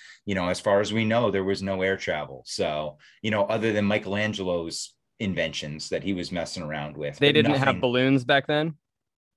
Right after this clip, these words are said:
Speaker 1: Not, not that we can find, no.
Speaker 2: 'Cause, I mean, that would, I guess that would have taken the invention of gas, uh, uh, or, uh, I should say, was it helium that they use?
Speaker 1: Yeah.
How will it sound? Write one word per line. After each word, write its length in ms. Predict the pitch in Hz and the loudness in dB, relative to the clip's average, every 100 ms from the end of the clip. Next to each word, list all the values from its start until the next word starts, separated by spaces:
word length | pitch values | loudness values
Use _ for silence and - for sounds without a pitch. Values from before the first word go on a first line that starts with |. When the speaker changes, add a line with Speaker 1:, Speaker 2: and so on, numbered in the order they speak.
| - | 0
Speaker 1:
Not, 360 | 117 120 123 | 0 2 0
not 300 | 120 127 131 _ _ - | 0 0 -2 _ _ 2
that 140 | 120 | 2
we 100 | 120 | 2
can 160 | 120 104 | -2 -2
find, 500 | - 113 98 80 80 - | 2 2 0 -4 -10 -8
no. 460 | 90 98 85 71 _ _ _ _ _ _ - | -2 0 -2 -4 _ _ _ _ _ _ -8
Speaker 2:
'Cause, 120 | 139 | 2
I 60 | 147 | 6
mean, 140 | 147 | 6
that 120 | 143 143 | 6 6
would, 120 | 143 | 4
I 140 | 135 | 6
guess 200 | 135 143 | 4 4
that 140 | 139 113 | 2 2
would 80 | |
have 120 | 123 - | 2 2
taken 520 | 135 135 120 113 117 117 | 0 2 0 0 -2 -2
the 160 | 120 | 0
invention 400 | 113 120 113 117 | 2 0 0 -2
of 120 | 101 | -4
gas, 520 | 98 117 110 117 - - | 0 2 4 2 -2 -8
uh, 40 | 113 | -4
uh, 440 | 107 104 104 117 | -2 -2 2 2
or, 160 | 107 113 | 4 4
uh, 160 | 107 104 120 | 4 2 -2
I 80 | |
should 220 | 113 123 - | -2 -2 -2
say, 240 | 104 101 120 | -4 -4 -2
was 240 | 120 101 | -2 -2
it 60 | 85 | -2
helium 440 | 135 131 139 139 | 0 2 4 2
that 140 | 135 | 2
they 80 | 143 | 0
use? 320 | 139 143 147 _ _ _ _ _ - | 0 0 -4 _ _ _ _ _ -4
Speaker 1:
Yeah. 280 | 92 67 | -2 -2